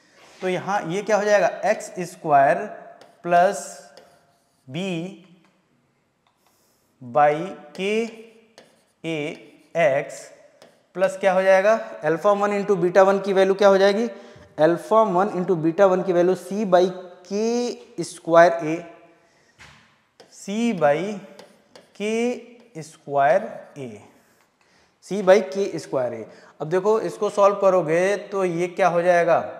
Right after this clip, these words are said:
Is equals to zero। अब क्या करो कि दोनों तरफ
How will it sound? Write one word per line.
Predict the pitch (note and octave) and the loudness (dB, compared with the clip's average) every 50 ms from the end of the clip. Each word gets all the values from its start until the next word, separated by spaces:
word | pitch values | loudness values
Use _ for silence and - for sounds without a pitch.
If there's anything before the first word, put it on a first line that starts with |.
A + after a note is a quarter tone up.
| - - - - _ _ _ _ _ _ _ _ _ _ _ _ _ - | -20 -20 -20 -20 _ _ _ _ _ _ _ _ _ _ _ _ _ -14
Is | D#3 D3+ | -14 -12
equals | D#3 D#3 D#3 D#3 C#3+ | -12 -8 -8 -8 -8
to | D3+ - G3+ C4 C4 A#3+ A#3+ - - - - _ _ _ - - _ _ _ _ _ - A#2 A2+ | -6 -8 -8 -8 -8 -8 -10 -14 -20 -20 -20 _ _ _ -20 -20 _ _ _ _ _ -20 -16 -14
zero। | A#2+ A2+ G#2+ G#2 G#2 F#2+ - _ _ _ _ _ _ _ _ _ _ _ _ _ _ _ _ _ _ _ _ _ _ _ _ _ - _ _ _ _ _ _ _ _ _ _ _ _ - - | -14 -12 -12 -14 -16 -18 -20 _ _ _ _ _ _ _ _ _ _ _ _ _ _ _ _ _ _ _ _ _ _ _ _ _ -20 _ _ _ _ _ _ _ _ _ _ _ _ 0 0
अब | G#3+ | 0
क्या | G#3+ A3 A#3+ A#3 | 2 4 4 4
करो | A3 A3 G3 F#3+ A3 A#3 | 6 6 6 6 6 4
कि | A3+ - - G#3 A3+ A#3+ B3 A#3+ | 2 0 -4 -6 -6 -4 -4 -6
दोनों | F#3 D#3+ D3+ F3 F3+ G#3+ A3+ | -4 -2 -2 -2 0 0 0
तरफ | A3 G#3+ G3+ G3+ G3 G#3 - | 0 2 2 2 0 -2 -10